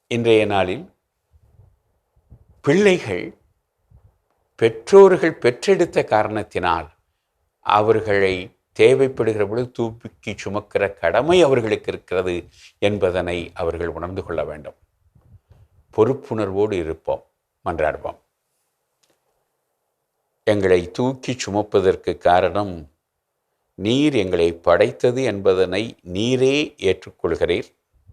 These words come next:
எங்களை படைத்தவராகிய நீர் அதற்கான பொறுப்பையும் எங்கள் வாழ்நாள் முழுவதும் ஏற்றுக்கொள்கிறீர் என்பதற்காக உமக்கு நன்றி கூறுகிறோம்."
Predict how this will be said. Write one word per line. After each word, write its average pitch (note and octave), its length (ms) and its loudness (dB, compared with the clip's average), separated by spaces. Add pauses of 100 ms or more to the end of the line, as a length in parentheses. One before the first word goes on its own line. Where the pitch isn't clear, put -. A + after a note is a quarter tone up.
(1200)
எங்களை G#2+ 400 4
படைத்தவராகிய C#3 1080 4
நீர் C#3+ 220 -2
அதற்கான D#3 720 4
பொறுப்பையும் C#3 640 0
எங்கள் G#2 220 0
வாழ்நாள் A2 440 4
முழுவதும் G#2+ 580 -4 (300)
ஏற்றுக்கொள்கிறீர் G#2+ 840 2
என்பதற்காக F#2+ 760 2
உமக்கு E2 300 -8
நன்றி F2 260 -6
கூறுகிறோம்." - 560 -2